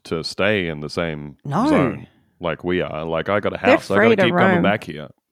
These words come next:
Speaker 3: Yeah, they don't have a house.
Speaker 1: Nope. Houseless fishes.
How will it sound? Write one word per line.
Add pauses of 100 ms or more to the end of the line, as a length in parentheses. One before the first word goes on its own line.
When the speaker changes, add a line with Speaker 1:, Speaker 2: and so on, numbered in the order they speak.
(220)
Speaker 3:
Yeah,
they
don't
have
a
house. (800)
Speaker 1:
Nope. (460)
Houseless
fishes.